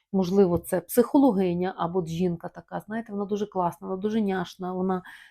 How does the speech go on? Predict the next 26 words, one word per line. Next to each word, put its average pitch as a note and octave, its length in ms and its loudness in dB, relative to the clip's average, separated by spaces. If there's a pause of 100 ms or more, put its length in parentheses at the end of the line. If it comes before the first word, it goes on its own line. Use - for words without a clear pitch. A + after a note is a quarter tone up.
(120)
дуже A3 220 2
емоційна, F#3 880 0
вона G3+ 220 -2
красуня, F3+ 720 -2
вона G3 200 0
романтична. G#3 720 0
І, F#3+ 100 -6
можливо, G#3+ 400 0
саме G3 460 0 (460)
вона G3 640 2
буде, E3+ 340 -2
завдяки F3+ 680 2
і-, E3 480 -4
ній A#3+ 480 2
ви F3 180 2
будете F#3 380 -2
в E3+ 60 -14
такій F3+ 300 -12
гармонії. F3+ 680 -10 (400)
Вона F3+ 180 -4
вас F3 200 -2
буде F#3 180 0
гармонізувати, F3 1120 -2
оцей F3 440 -8
ваш E3+ 260 -12
вогонь, A3 580 4